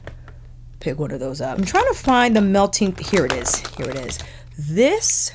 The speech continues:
melting powder highlighter, exceptional. I just want to see how it will look if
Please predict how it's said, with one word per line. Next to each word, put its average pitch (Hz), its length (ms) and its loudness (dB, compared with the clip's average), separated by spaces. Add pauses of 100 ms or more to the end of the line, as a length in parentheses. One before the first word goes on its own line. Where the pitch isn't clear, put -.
melting 175 480 0
powder 208 380 2
highlighter, 185 840 2 (1700)
exceptional. 147 760 0
I 240 200 4
just 320 240 2
want 190 280 2
to - 100 -4
see 143 320 0
how 220 640 2
it 202 160 2
will 170 160 2
look 151 600 0 (520)
if 175 180 2